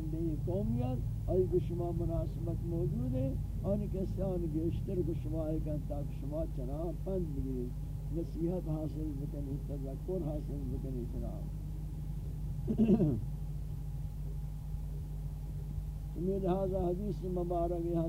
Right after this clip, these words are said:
تک واجہ فرمائش کو، "حدثوا عن بنی اسرائیل ولا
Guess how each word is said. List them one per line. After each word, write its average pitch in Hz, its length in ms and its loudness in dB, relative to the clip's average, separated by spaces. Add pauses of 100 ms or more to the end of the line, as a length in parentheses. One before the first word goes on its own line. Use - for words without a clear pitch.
تک 180 200 0
واجہ 165 340 0 (120)
فرمائش 165 500 -2 (100)
کو، 220 100 -2 (160)
"حدثوا 185 720 0
عن 170 200 0
بنی 156 300 0 (100)
اسرائیل 160 680 -2
ولا 196 460 2